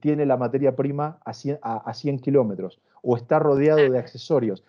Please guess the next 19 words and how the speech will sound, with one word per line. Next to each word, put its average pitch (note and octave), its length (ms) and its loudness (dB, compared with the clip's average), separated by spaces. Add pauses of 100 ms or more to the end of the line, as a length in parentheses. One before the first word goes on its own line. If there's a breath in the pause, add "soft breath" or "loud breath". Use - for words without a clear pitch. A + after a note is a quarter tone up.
está B2 300 0
rodeado D#3 560 4
de A#2+ 80 0
materia A#2 360 -4
prima. A2 260 -6
Entonces, B2 500 -2 (340)
su - 320 0
gran B3 300 2
fortaleza A#2+ 760 -6
es D#3+ 140 -4
la D3+ 100 -6
industria C3+ 400 -4
vertical, A#2 500 -2
es C3 100 -2
la C#3 120 2
verticalidad B2+ 800 0
de C#3 80 4
su B2+ 140 -8
industria, A2 460 -6